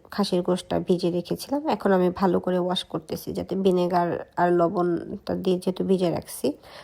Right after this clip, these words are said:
ওটা। So, আমি এইখানে এই বেরেস্তা ভাজার জন্য আমি পেঁয়াজ নিয়ে নিয়েছিলাম। তো আমি বেরেস্তা ভাজা হয়ে গেছে, পেঁয়াজটা উঠাই নিয়েছি। আর ওই ফ্রাই প্যানে আমি গরম মশলা আর হচ্ছে, আহ,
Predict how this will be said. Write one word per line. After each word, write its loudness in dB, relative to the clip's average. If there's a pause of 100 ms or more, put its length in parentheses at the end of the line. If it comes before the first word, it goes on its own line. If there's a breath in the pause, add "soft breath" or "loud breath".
(200 loud breath)
ওটা। -6 (360 soft breath)
So, 2
আমি 6
এইখানে 2 (140)
এই 2
বেরেস্তা 2
ভাজার 2
জন্য 0
আমি 4 (400 loud breath)
পেঁয়াজ 6
নিয়ে 6
নিয়েছিলাম। 2 (320)
তো 4
আমি 6
বেরেস্তা 2
ভাজা 4
হয়ে 4
গেছে, -4
পেঁয়াজটা -4
উঠাই -2
নিয়েছি। -8 (400 loud breath)
আর 6
ওই 6
ফ্রাই 4
প্যানে 4
আমি 2
গরম 4
মশলা 2 (560 loud breath)
আর 4 (300)
হচ্ছে, 0
আহ, 2